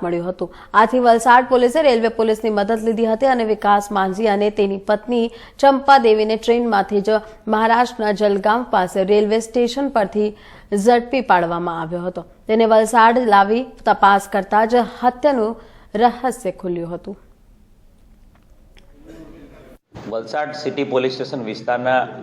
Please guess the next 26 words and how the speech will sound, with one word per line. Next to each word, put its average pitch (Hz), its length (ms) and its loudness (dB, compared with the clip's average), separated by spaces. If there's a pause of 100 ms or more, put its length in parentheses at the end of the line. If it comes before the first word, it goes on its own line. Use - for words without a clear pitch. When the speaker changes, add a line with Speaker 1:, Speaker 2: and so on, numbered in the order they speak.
Speaker 2:
જલારામ 120 360 -2
ઇન્ડસ્ટ્રીયલ 117 460 -8
પાર્ક 117 280 -4
પ્લોટ 113 240 -4
નંબર 117 180 -6
પચીસમાં 101 600 -12 (600)
ગઈકાલે 135 400 4
વહેલી 113 280 -2
સવારે 127 400 0
સાત 123 340 0
વાગે 123 240 -4
પોલીસને 120 460 -8
કંટ્રોલ 113 320 -6
રૂમ 113 120 -6
મારફતે 107 440 -6
જાણ 104 220 -4
થઈ 113 240 -8
હતી 92 220 -10 (480)
કે 127 240 0
પ્લોટ 131 380 -4
નંબર 139 200 -2
પચીસ 131 400 -8 (220)
જલારામ 120 300 -2
ઇન્ડસ્ટ્રીયલ 120 360 -8
પાર્કમાં 107 640 -4
એક 120 260 -8